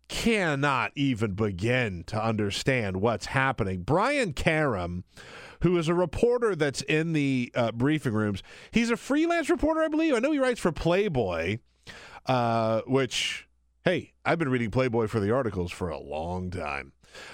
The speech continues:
But Brian Karem, he actually, when Sarah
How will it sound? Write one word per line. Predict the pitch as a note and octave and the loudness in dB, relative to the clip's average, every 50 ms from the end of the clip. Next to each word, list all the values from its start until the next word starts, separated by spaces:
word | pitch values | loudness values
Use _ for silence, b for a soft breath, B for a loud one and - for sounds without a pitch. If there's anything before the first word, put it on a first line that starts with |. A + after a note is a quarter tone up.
| B | B
But | - F3 D#3 | 0 0 2
Brian | C3+ F#3 A3+ B3+ C4 B3 A#3 F3 | 4 2 2 4 2 0 -2 0
Karem, | - G#3+ A#3 B3 B3 G#3+ E3 D3 C#3+ D#3+ E3 - _ b b b b b b b | 0 0 2 2 2 2 2 0 0 -4 -6 -10 _ b b b b b b b
he | - B3+ D4+ D4 | 2 4 4 4
actually, | C4 A#3 A#3 G3 - - A3 G3 F#3+ F#3 F3+ F3 E3+ D#3+ - _ _ _ _ _ _ _ _ _ _ _ _ _ _ _ _ _ _ _ | 4 2 0 0 2 2 2 2 4 2 2 0 -2 -4 -8 _ _ _ _ _ _ _ _ _ _ _ _ _ _ _ _ _ _ _
when | _ D#3+ F3+ F#3+ | _ 0 0 2
Sarah | D#3 - A#3 A#3+ | 2 2 2 4